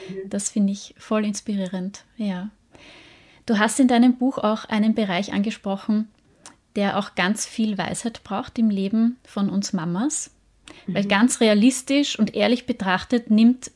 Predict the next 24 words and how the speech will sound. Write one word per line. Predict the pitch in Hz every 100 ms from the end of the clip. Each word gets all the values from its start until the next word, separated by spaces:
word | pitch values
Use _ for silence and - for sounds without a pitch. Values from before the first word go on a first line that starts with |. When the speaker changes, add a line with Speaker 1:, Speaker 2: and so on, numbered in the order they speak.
| _
Speaker 2:
Social | - - 226 226 247
Media | 226 208 214 208 202 - _ _ _ -
in | 214 196
einem | 190 190 196 - -
Zuhause | 208 180 175 180 208 202 196
Raum | 175 180 185 165
ein | - 170 156 _ _ _ _ -
in | 190
unserer | 180 165 165 -
Zeit. | 135 - - _ - - -
Und | 226 269
du | 277
arbeitest | 190 208 208 208 180 -
auch | 196 165
viel | - - 185 180
in | 175
diesem | 180 175 165
Bereich. | 170 - 170 -
Es | 196 -
gehört | 196 196 202
einfach | 202 196 - -
zu | -
deinem | 202 190 190 196
Beruf | 214 190 226 226 -